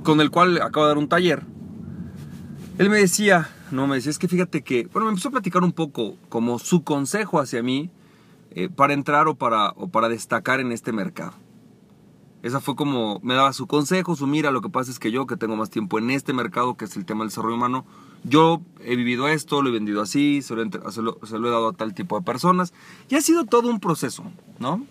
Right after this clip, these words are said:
Me contaba todo el proceso que ha vivido, y entonces cuando platicaba con él, lo que le decía y lo que me doy cuenta, es que es muy difícil escuchar el consejo de alguien más si tú no tienes muy claro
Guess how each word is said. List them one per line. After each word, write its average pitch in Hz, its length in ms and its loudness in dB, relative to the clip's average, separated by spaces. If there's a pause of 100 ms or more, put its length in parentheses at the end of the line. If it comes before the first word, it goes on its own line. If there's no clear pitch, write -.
(140)
Me 117 100 -8
contaba 131 420 6
todo 139 160 -4
el 123 80 -4
proceso 110 320 -8
que 131 80 -6
ha 135 40 0
vivido, 185 340 0 (1040)
y 208 80 0
entonces 254 180 -2
cuando 311 200 0
platicaba 190 420 2
con 180 240 -2
él, 185 80 0
lo 180 100 -4
que 143 120 -6
le 131 100 0
decía 156 420 0 (140)
y 131 80 -2
lo 120 120 0
que 123 120 -6
me 117 100 -2
doy 135 160 -2
cuenta, 135 480 -4 (840)
es 170 140 -2
que 202 100 0
es 180 80 4
muy 208 160 2
difícil 175 580 -2 (1080)
escuchar 151 420 -2
el 156 80 -2
consejo 143 580 -4
de 117 220 -2
alguien 139 260 0
más 117 300 -4
si 139 220 -8
tú 214 180 -2
no 226 140 0
tienes 196 340 -2
muy 180 460 2
claro 147 500 0